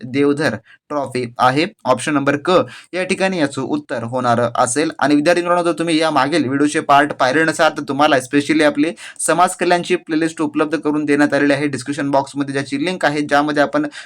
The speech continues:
विषयानिहाय ज्यामध्ये आपण प्रश्न कव्हर केले, ज्यात तुम्हाला जीके, मॅथ, रिझनिंग, मराठी ग्रामर, इंग्लिश ग्रामर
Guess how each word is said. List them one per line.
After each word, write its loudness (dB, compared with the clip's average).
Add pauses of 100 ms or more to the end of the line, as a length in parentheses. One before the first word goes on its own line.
विषयानिहाय 0
ज्यामध्ये 2
आपण 0
प्रश्न -4
कव्हर 0
केले, 0
ज्यात 0
तुम्हाला 0
जीके, -2
मॅथ, 0
रिझनिंग, 0
मराठी -2
ग्रामर, 2
इंग्लिश -2
ग्रामर 2